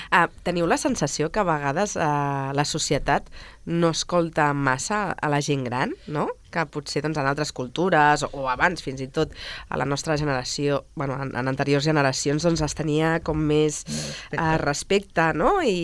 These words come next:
Speaker 1: i, i fins i tot, doncs, era com la saviesa, no?, de la
Speaker 2: Sí,
Speaker 1: gent gran,
Speaker 2: sí,
Speaker 1: i
Speaker 2: sí.
Speaker 1: ara com sembla que cada cop escoltem menys, no?
Speaker 2: És que ha canviat tot molt. Jo crec que ha canviat tot molt. Abans, pues, els pares, eh,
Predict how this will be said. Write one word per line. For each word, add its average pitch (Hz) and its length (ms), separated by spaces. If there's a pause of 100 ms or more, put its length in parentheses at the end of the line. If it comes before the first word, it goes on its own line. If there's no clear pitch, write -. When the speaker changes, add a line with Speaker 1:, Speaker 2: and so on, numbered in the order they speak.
Speaker 1:
i, 143 240
i 139 40
fins 139 260
i 123 40
tot, 135 160
doncs, 156 220
era 135 180
com 139 440
la 117 100
saviesa, 180 540
no?, 170 120
de 233 60
la 190 100
Speaker 2:
Sí, 156 120
Speaker 1:
gent 151 80
gran, 196 240
Speaker 2:
sí, 247 60
Speaker 1:
i - 20
Speaker 2:
sí. 196 80
Speaker 1:
ara 220 160
com 214 200
sembla 202 360
que 180 420
cada 170 220
cop 185 320 (180)
escoltem 170 400
menys, 170 540
no? 240 400
Speaker 2:
És 185 220
que 196 120
ha 185 60
canviat 160 420
tot 151 160
molt. 131 340 (140)
Jo 170 160
crec 196 200
que 202 80
ha 190 40
canviat 156 400
tot 147 180
molt. 139 460
Abans, 196 540 (340)
pues, 170 360
els 156 360
pares, 180 640 (100)
eh, 143 400